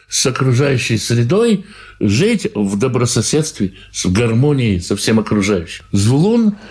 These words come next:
чувствует себя в безопасности в море. Вчера в Израиле была огромная, сильная буря, ураган, можно так сказать. Море было белым,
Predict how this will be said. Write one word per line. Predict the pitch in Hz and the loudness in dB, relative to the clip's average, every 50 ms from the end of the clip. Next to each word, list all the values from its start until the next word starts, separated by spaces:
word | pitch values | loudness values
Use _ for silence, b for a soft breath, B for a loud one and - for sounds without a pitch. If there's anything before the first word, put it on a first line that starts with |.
| B - - | B -6 -4
чувствует | - 175 185 165 - - 151 147 135 123 | 0 0 0 0 0 0 0 0 0 0
себя | - - 120 131 123 113 - - | 0 0 0 2 2 0 -2 0
в | 95 101 95 | 0 0 2
безопасности | 110 127 113 127 120 - 151 156 151 - - 135 120 - - - 123 117 101 - - - - - - - | 2 2 2 0 0 0 0 -2 -2 0 0 0 0 0 0 0 0 0 0 -2 -6 -10 -10 -8 -4 0
в | 95 92 95 | 0 2 4
море. | 110 113 101 82 - - - - - - - - - | 4 2 2 0 -2 -6 -10 -10 -10 -8 -8 -6 -4
Вчера | - - 139 139 160 180 190 190 185 185 - - 113 | -2 0 0 2 2 0 0 0 -2 -2 -4 -2 -2
в | 107 113 | 0 0
Израиле | 101 101 120 147 160 160 156 143 131 127 127 123 - - - - - 104 | 2 2 2 2 2 2 2 2 2 0 0 -2 -6 -8 -6 -6 -2 0
была | 107 117 123 139 139 135 131 123 120 - - - - 73 - | 0 2 2 2 0 0 0 -2 -4 -6 -8 -6 -4 -4 -4
огромная, | 107 98 101 104 127 143 147 139 135 135 120 110 104 95 87 82 - - - | -2 0 0 2 2 2 2 2 2 2 2 2 2 0 0 -2 -4 -4 -2
сильная | 131 139 139 135 123 120 117 110 101 101 - - - - - - - 92 87 107 | 0 2 2 2 2 2 2 2 0 0 -2 -4 -4 -4 -4 -2 0 2 2 4
буря, | 127 123 104 92 - - - - - - - - 117 | 4 2 2 0 -2 -4 -6 -8 -6 -6 -4 -2 0
ураган, | 107 127 131 127 165 165 123 - - - - - - - - - | 0 0 0 0 0 0 0 -2 -4 -6 -6 -6 -6 -4 -2 0
можно | 85 85 85 85 80 | 0 0 0 0 0
так | - 82 - | -2 -2 -4
сказать. | - - - - - 92 - - - - - - - - - - | -4 -6 -6 -6 -6 -6 -4 -4 -4 -4 -4 -4 -4 -2 -2 0
Море | 113 147 185 208 202 185 156 127 120 127 | 2 2 2 2 2 0 0 0 0 0
было | 165 175 165 156 143 127 104 101 98 98 | 2 2 2 0 0 0 0 0 0 0
белым, | 151 175 180 180 151 123 101 | 0 2 2 2 2 2 2